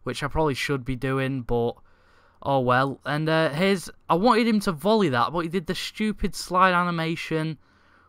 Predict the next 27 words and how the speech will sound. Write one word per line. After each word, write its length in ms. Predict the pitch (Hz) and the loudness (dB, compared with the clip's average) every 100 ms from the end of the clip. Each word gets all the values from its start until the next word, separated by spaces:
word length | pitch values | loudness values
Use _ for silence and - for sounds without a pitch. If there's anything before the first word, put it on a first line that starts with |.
| _ | _
which 200 | 127 - | -8 -6
is 100 | 143 | -8
pretty 260 | - 147 151 | -2 -2 0
unfortunate 720 | 139 - 143 - - 139 - | -2 0 0 0 -4 -6 -6
because 540 | 127 - 131 123 - - _ _ _ _ | -10 -6 -4 -4 -8 -20 _ _ _ _
could 240 | - - 165 | -6 0 0
have 140 | 151 | 0
been, 240 | 151 143 147 | -2 -2 -2
um, 480 | 139 139 135 120 - _ _ _ - - _ _ - _ _ _ _ _ - - | -2 -2 -4 -6 -10 _ _ _ -20 -20 _ _ -20 _ _ _ _ _ -20 -10
could 160 | 165 | -4
have 120 | 160 | -2
been 320 | 156 170 170 151 | -2 -4 -6 -8
two 480 | - - 175 180 160 | -10 -6 -4 -4 -6
nil 280 | 151 156 156 | -6 -6 -4
up. 340 | 143 143 - - - - _ _ _ | -4 -4 -6 -10 -12 -16 _ _ _
Uh, 260 | 131 135 135 | -2 -2 0
but 340 | 123 151 - | 0 0 0
it 140 | 151 143 | -4 -2
is 200 | 175 - | -2 -2
half 280 | 160 156 | 0 0
time, 280 | - 160 156 | 0 -2 -2
and 160 | 156 175 | -2 -2
their 100 | 180 | -2
players 500 | - 185 165 156 - - | -2 -2 0 -2 -6 -4
do 240 | 170 170 | -2 0
go 200 | 156 147 | -2 -2
down. 440 | 143 143 139 120 | 2 2 0 -4